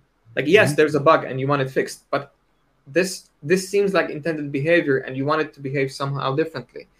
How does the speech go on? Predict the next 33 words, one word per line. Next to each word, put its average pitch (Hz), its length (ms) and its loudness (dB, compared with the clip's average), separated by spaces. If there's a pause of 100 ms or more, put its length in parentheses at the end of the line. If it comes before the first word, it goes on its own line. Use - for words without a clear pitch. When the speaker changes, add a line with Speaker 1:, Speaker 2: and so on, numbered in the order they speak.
(300)
Speaker 1:
I 139 100 0
can't, 147 300 0 (340)
right 165 240 2
now, 190 180 4
I 139 140 2
don't 160 240 2
have 147 160 2
enough 147 200 0
imagination 135 540 -2
to 135 80 -6
really 151 240 -2
understand 135 560 -4
why 120 160 0
this 117 180 -12
was 113 140 -8
requested. - 460 -10 (880)
And 139 100 -2
usually 185 240 6
you 147 80 4
don't 147 180 -4
have 143 160 0
these 131 140 -4
conversations. 110 720 -8 (300)
'Cause 151 140 0
if 151 100 0
Speaker 2:
This 170 120 4
Speaker 1:
you, 175 60 2
Speaker 2:
is 170 60 4
Speaker 1:
if - 80 4
you - 60 8
Speaker 2:
actually, 170 400 6
Speaker 1:
go - 60 -6 (1200)
Speaker 2:
uh, 131 40 0